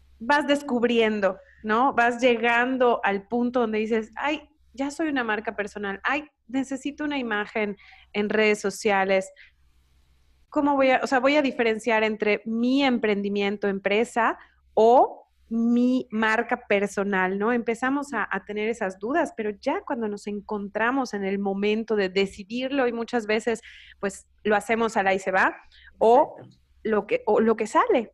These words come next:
Speaker 1: ¿no? También eso, este, sucede que no lo planeas. Y conforme pasa el tiempo, es más difícil cambiar esto que no planeaste porque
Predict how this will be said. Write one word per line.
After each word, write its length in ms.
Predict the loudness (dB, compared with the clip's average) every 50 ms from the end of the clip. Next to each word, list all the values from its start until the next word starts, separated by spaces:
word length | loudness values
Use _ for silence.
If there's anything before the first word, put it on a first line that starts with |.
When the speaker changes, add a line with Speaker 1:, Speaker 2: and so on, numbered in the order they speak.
| _
Speaker 1:
¿no? 220 | -8 -6 -6 -4 -4
También 320 | -4 -2 -2 -2 -2 -2
eso, 180 | -2 -2 -4 -4 -6 -6 -6
este, 340 | -6 -6 -6 -8 -6 -6 -6
sucede 580 | -4 -4 -6 -2 0 2 4 4 4 4 2 2
que 200 | 0 -2 -2 -4 -6
no 260 | -4 -2 0 0 4
lo 180 | 4 2 2 2
planeas. 720 | 0 -2 0 0 -2 -2 -2 -2 -2 -4 -4 -6 -10 -18 _ _ -20 -20 -20 -20 -20 -20 _ _
Y 720 | -6 -2 -2 -2 -2 -2 -2 -2 -2 -2 -4 -6 -14 _ _ _ _ _ _ _ _ _ _ _ _ _ _ _ _ _ _ _
conforme 460 | _ 0 0 2 2 2 2 2 0 2
pasa 260 | 2 0 2 2 0
el 100 | 0 2
tiempo, 560 | 2 2 2 2 0 0 0 0 0 -4 _ _
es 180 | -2 -2 -2 -2
más 300 | 0 2 2 2 2 0
difícil 420 | -2 -2 -2 -4 -4 -4 -4 -2
cambiar 380 | -2 -2 0 2 2 2 2 2
esto 240 | 0 -2 -6 -8 -6
que 80 | -4
no 180 | -4 -4 -4 -2
planeaste 560 | -2 -2 0 0 0 0 0 -2 -2 -6 -6
porque 460 | -4 -4 -4 -4 -4 -6 -8 -8 _